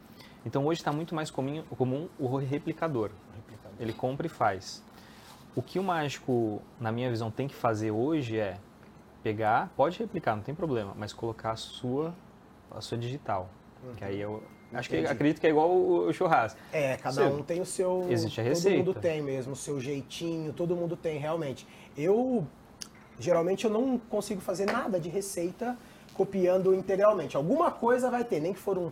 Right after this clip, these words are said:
Speaker 2: um sabor, algum jeito, a ordem do ingrediente diferente que me atrai mais, eu vou,
Speaker 1: Uhum.
Speaker 2: eu vou conseguir, tipo, eu vou conseguir mudar, assim.
Speaker 1: Uhum.
Speaker 2: É,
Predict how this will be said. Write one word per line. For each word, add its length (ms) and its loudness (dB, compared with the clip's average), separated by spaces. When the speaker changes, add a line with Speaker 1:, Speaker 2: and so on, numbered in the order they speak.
Speaker 2:
um 40 -10
sabor, 680 4
algum 320 0
jeito, 580 0
a 160 6
ordem 400 6
do 100 4
ingrediente 600 2
diferente 480 -2
que 120 -8
me 80 -2
atrai 380 0
mais, 260 -2
eu 80 0
vou, 280 2
Speaker 1:
Uhum. 80 -8
Speaker 2:
eu 100 -6
vou 360 2
conseguir, 1040 -4
tipo, 120 -12
eu 40 -8
vou 80 -10
conseguir 280 -8
mudar, 360 -6
assim. 280 -10
Speaker 1:
Uhum. 80 -6
Speaker 2:
É, 220 -8